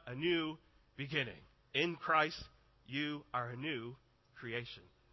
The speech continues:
Now, we don't have time to go into it, but the Bible says all kinds of other things. Okay? Adrian's not sure. We become a son, a child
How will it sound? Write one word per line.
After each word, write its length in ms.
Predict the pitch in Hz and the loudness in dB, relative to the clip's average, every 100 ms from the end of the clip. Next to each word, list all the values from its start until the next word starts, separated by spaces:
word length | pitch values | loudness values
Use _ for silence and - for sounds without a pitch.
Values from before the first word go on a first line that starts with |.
| - 123 | -10 -2
Now, 100 | 139 | 2
we 80 | |
don't 140 | 165 208 | 4 4
have 120 | 196 | 4
time 180 | 202 202 | 2 2
to 60 | |
go 160 | 165 175 | 2 0
into 180 | 170 151 | 0 -4
it, 80 | 113 | -2
but 140 | 123 - - | -4 -4 -14
the 60 | |
Bible 280 | 131 165 170 | 0 0 0
says 180 | 160 139 - | -8 -10 -8
all 160 | 202 | -8
kinds 320 | 202 214 190 180 | -4 -2 -2 -4
of 140 | 160 - - - 156 | -6 -8 -20 -4 0
other 220 | 160 147 - | 0 0 -2
things. 360 | 123 98 - - - _ | -4 -4 -14 -14 -18 _
Okay? 260 | - 165 214 - - - - - - | 0 0 0 -8 -20 -10 -10 -8 -4
Adrian's 360 | - 147 165 151 | 0 2 0 -2
not 120 | 175 | -2
sure. 180 | - 160 151 135 - - | 4 4 4 0 -2 -6
We 120 | 139 170 | -2 -2
become 360 | 170 135 143 - | -2 -2 -4 -4
a 60 | 123 - _ - - | -14 -14 _ -14 -4
son, 260 | 151 123 - | -2 -4 -12
a 80 | - - | -10 -8
child 420 | - 156 127 117 | -6 -6 -8 -12